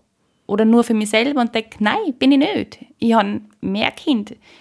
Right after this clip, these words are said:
Ich habe nicht nur meine, ja, ich habe zwei Kinder an der Hand, aber ich habe einfach auch meine Kinder im Himmel.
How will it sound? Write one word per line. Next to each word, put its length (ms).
Ich 140
habe 120
nicht 160
nur 120
meine, 280
ja, 200
ich 100
habe 140
zwei 240
Kinder 260
an 80
der 120
Hand, 280
aber 160
ich 100
habe 140
einfach 240
auch 160
meine 240
Kinder 440
im 120
Himmel. 400